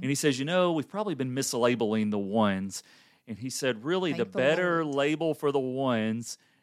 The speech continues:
Speaker 1: is not perfection, it's not reformer, but it's really improver."
Speaker 2: Dun, dun,
Speaker 1: And it was like the
Speaker 2: dun.
Speaker 1: lights came on,
Speaker 2: <laughs>
Speaker 1: and it was just like, "Yes, this is me." And it was like I saw my, my whole life almost flash before my eyes, like,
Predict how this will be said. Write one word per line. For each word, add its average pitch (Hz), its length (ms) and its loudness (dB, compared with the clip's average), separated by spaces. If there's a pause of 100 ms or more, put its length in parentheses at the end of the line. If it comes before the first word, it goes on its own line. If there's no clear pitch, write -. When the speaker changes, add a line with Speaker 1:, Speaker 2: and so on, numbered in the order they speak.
Speaker 1:
is 120 140 -2
not 147 400 2
perfection, 143 600 2
it's 143 180 -6
not 143 260 2
reformer, 131 640 0
but 117 140 0
it's 120 220 -8
really 123 640 2 (680)
improver." 113 760 2 (260)
Speaker 2:
Dun, 156 220 -8
dun, 175 140 -6
Speaker 1:
And 165 500 2
it 208 60 4
was 220 220 2
like 190 260 0
the 190 80 0
Speaker 2:
dun. 175 100 -4
Speaker 1:
lights 185 400 -2
came 196 360 -6
on, 180 540 0
Speaker 2:
<laughs> - 0 -
Speaker 1:
and 147 580 0
it 175 140 -4
was 170 180 -2
just 165 300 -6
like, 160 280 -2
"Yes, 262 540 2
this 208 240 -2
is 202 240 -2
me." 208 460 0
And 156 100 -2
it 180 80 -8
was 170 200 -4
like 175 160 -2
I 165 80 0
saw 165 360 0 (300)
my, 156 240 -2
my 147 120 2
whole 170 200 4
life 147 240 4
almost 135 240 -4
flash 143 300 0
before 151 320 0
my 143 80 0
eyes, 143 260 2
like, 127 140 -4